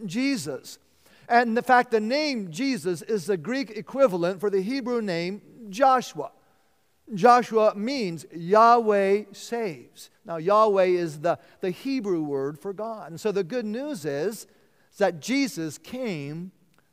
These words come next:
to save us. Now, what does that mean?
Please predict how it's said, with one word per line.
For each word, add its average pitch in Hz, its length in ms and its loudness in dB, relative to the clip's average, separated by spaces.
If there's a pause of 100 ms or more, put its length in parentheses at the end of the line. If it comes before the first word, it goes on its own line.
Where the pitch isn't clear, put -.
(120)
to - 120 -20
save 220 380 -4
us. - 320 -20 (1120)
Now, 165 100 -12
what 170 140 -4
does 151 140 -6
that 156 200 -6
mean? 175 300 -10